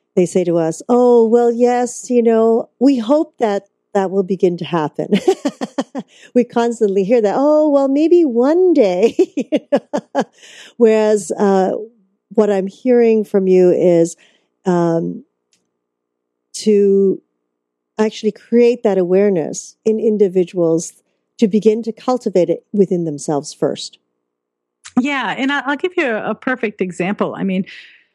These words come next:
Speaker 2: um, this came up when we were developing the Yoga Spire curriculum. Um, we, Tal and I had this, uh,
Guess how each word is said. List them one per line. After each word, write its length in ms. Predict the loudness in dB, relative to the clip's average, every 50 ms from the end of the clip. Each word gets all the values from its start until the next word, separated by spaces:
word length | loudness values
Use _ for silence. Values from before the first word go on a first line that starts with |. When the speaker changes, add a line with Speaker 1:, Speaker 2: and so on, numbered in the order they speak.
| _ _ _ _ _ _ _ _ _ _ _ _ _ _ _ _ _ _ _
Speaker 2:
um, 320 | -4 -4 -2 -2 -4 -4 -4 -4
this 160 | -6 -6 -6 -8
came 260 | -8 -8 -8 -6 -6
up 160 | -8 -8 -6
when 220 | -6 -6 -4 -4
we 60 | -4 -4
were 120 | -4 -4
developing 800 | -4 -6 -6 -6 -4 -6 -6 -6 -6 -6 -6 -6 -6 -8 -10 -12 _ _ -8
the 80 | -6
Yoga 320 | -4 -2 -4 -4 -4 -4 -6
Spire 480 | -6 -8 -8 -8 -6 -6 -6 -8 -10
curriculum. 760 | -12 _ -12 -8 -8 -8 -8 -6 -6 -8 -8 -8 -8 -10 -12 -14 _ _ _ _ _ _ _
Um, 200 | -4 -4 -2 -2
we, 260 | -4 -4 -6 -6 -8
Tal 260 | -8 -6 -6 -4 -4 -4
and 100 | -4 -4
I 100 | -4 -4
had 180 | -4 -6 -6
this, 420 | -6 -8 -8 -10 -14 -18 -20 -20 -20 _ _
uh, 280 | -8 -8 -6 -6 -6 -8